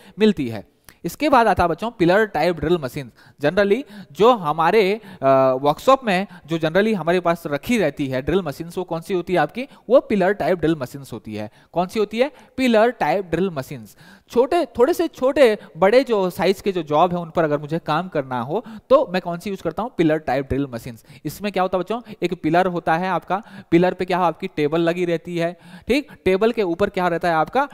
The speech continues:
ड्रिल हेड लगा रहता है। तो इसी, इसी पिलर के ऊपर जो है सारी की सारी चीजें जो आपकी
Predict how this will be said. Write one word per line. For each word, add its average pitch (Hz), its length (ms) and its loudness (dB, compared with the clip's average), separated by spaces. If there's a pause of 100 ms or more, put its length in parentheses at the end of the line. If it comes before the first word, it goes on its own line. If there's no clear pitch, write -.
(140)
ड्रिल 240 240 4
हेड 175 320 4
लगा 139 320 2
रहता 117 240 0
है। 127 60 2
तो 185 120 -6
इसी, 269 360 0 (320)
इसी 175 400 2
पिलर 214 300 4
के 220 100 -4
ऊपर 180 240 -2
जो 175 120 -2
है 208 60 0
सारी 170 260 -4
की 185 80 -10
सारी 160 200 -6
चीजें 151 260 -10
जो 143 100 -8
आपकी 123 320 -6